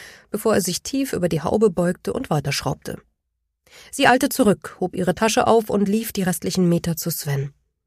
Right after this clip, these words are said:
„Endlich!“ Er strich sich seine von den Regentropfen feuchten blonden Strähnen aus der Stirn, nachdem er Conny kurz an sich gedrückt hatte. So fest, dass sie einen Moment nach Luft rang.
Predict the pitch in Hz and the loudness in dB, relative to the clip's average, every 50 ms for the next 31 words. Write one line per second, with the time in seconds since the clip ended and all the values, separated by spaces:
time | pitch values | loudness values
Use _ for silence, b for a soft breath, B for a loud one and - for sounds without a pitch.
0 | _ _ _ _ _ _ _ _ _ _ _ _ - 190 240 262 - 202 170 147 | _ _ _ _ _ _ _ _ _ _ _ _ 0 2 2 2 4 6 6 6
1 | 143 - - - _ _ _ _ _ _ _ _ _ _ _ _ - 185 170 - | 4 2 -4 -12 _ _ _ _ _ _ _ _ _ _ _ _ -10 -10 -10 -8
2 | - - 262 262 - - - 220 - - 175 185 202 208 196 - - 175 170 170 | -4 -6 -4 -4 -6 -8 -6 -6 -2 0 2 4 4 4 2 2 0 2 2 4
3 | 156 151 147 147 170 202 214 196 - - - 165 - - - 165 156 - - 190 | 4 2 2 0 -2 -2 -2 -4 -4 -4 -6 -6 -6 -4 -6 -6 -6 -4 -4 -2
4 | 175 175 - - 180 160 143 - 160 151 160 180 - - 156 147 - - - 151 | -2 -2 -2 -2 -2 -2 -2 0 0 0 0 0 -2 -4 -4 -4 -4 -4 -2 0
5 | 160 170 175 165 147 127 143 143 - 151 147 - - - 160 156 151 175 190 B | 2 2 2 4 2 2 2 0 0 -2 -2 -2 -2 0 2 2 2 2 0 B
6 | B B B B B B B B 214 214 214 233 220 - 240 - 233 240 262 269 | B B B B B B B B 0 2 2 4 4 2 2 2 2 0 0 0
7 | - - 233 233 - - 185 170 151 151 143 - - - - 143 - - - 143 | 0 0 -2 -2 0 0 -2 0 0 -2 -4 -6 -8 -8 -8 -8 -8 -8 -10 -10
8 | - - - 147 - _ _ _ _ _ _ _ _ - 170 165 220 277 269 - | -8 -8 -10 -10 -12 _ _ _ _ _ _ _ _ -8 -2 2 2 2 2 0
9 | - 220 - 269 - - - B B B B B B B B B - - - - | 0 0 0 0 0 -4 -10 B B B B B B B B B -6 -4 -2 0
10 | - 196 202 202 202 190 175 165 165 185 190 - 165 147 - - 170 196 - - | 2 4 4 4 6 6 4 4 4 2 0 -2 -4 -6 -4 -4 -4 -4 -6 -8
11 | - - - 131 143 156 | -12 -10 -10 -8 -8 -10